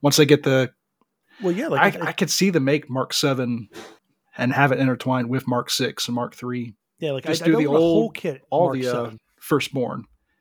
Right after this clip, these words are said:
Speaker 2: Don't
Speaker 1: And then
Speaker 2: want a
Speaker 1: you can
Speaker 2: whole
Speaker 1: have a
Speaker 2: kit of
Speaker 1: Mark
Speaker 2: Mark seven,
Speaker 1: five.
Speaker 2: but man.
Speaker 1: Here you get, here's what you do.
Speaker 2: Hmm.
Speaker 1: All the armor upgrades are up. You get a Mark five or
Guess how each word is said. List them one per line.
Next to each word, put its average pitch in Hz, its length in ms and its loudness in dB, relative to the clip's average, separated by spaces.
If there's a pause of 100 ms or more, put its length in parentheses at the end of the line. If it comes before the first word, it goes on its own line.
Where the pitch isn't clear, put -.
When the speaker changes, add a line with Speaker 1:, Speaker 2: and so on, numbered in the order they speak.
(300)
Speaker 2:
Don't - 80 -2
Speaker 1:
And 165 60 2
then 175 120 6
Speaker 2:
want - 20 4
a - 20 4
Speaker 1:
you 151 140 0
can - 40 4
Speaker 2:
whole - 40 2
Speaker 1:
have 147 80 0
a 143 40 2
Speaker 2:
kit - 20 0
of - 20 0
Speaker 1:
Mark 147 240 2
Speaker 2:
Mark 151 240 2
seven, 147 80 0
Speaker 1:
five. 143 160 -10
Speaker 2:
but - 140 -18
man. 147 400 -8 (720)
Speaker 1:
Here 196 220 4
you 160 60 6
get, - 240 0
here's 180 140 4
what 165 140 4
you 127 60 -2
do. 123 220 -6 (320)
Speaker 2:
Hmm. 156 180 -6 (460)
Speaker 1:
All 160 140 6
the 156 140 6
armor 147 400 4 (140)
upgrades 143 240 -2
are 135 120 -2
up. 135 160 -4 (140)
You 135 80 -2
get 131 160 -2
a 123 260 -4 (520)
Mark 143 240 4
five 139 400 2
or 120 200 -6